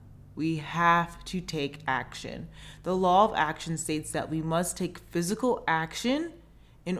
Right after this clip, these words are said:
order to create the physical manifestation of what we want. We cannot just wish and think and dream of the stuff that we want.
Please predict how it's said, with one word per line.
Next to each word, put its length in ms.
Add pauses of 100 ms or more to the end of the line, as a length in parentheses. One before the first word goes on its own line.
(120)
order 380
to 220
create 400
the 100
physical 560
manifestation 920
of 180
what 200
we 140
want. 460 (920)
We 180
cannot 500
just 220
wish 560
and 260
think 320
and 180
dream 600 (480)
of 60
the 100
stuff 320
that 180
we 100
want. 520